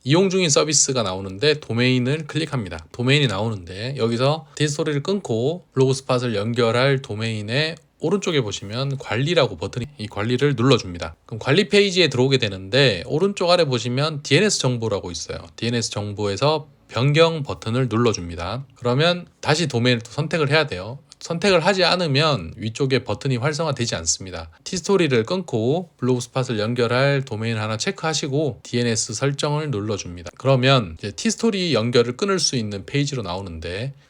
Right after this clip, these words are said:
여기서 상태를 다 삭제를 하면 됩니다. 지금 현재 보시면 호스트 점 티스토리 점 아이오 점 이렇게 돼 있습니다. 이걸 삭제하게 되면 티스토리와 도메인의 연결이 끊어지게 되고 레코드 추가를 눌러서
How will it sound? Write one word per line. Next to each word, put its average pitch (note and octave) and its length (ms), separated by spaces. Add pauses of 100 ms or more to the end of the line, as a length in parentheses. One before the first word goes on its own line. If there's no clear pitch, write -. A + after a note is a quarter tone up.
(160)
여기서 C#3+ 260
상태를 E3 760 (120)
다 G2 160
삭제를 F#3 600
하면 E3+ 180
됩니다. E2+ 380 (140)
지금 A2+ 200
현재 D3+ 200
보시면 C3 500
호스트 D3+ 580
점 B2 420
티스토리 F3+ 500
점 E3+ 340
아이오 B2+ 720
점 A#2+ 440
이렇게 A2+ 260
돼 G2+ 60
있습니다. E2+ 340
이걸 D3 720
삭제하게 F#3+ 640
되면 G#2 460
티스토리와 D3+ 720
도메인의 A#2+ 440
연결이 F#2+ 640 (100)
끊어지게 C3+ 480
되고 F#2+ 640
레코드 D3 440
추가를 E3 340
눌러서 B2 640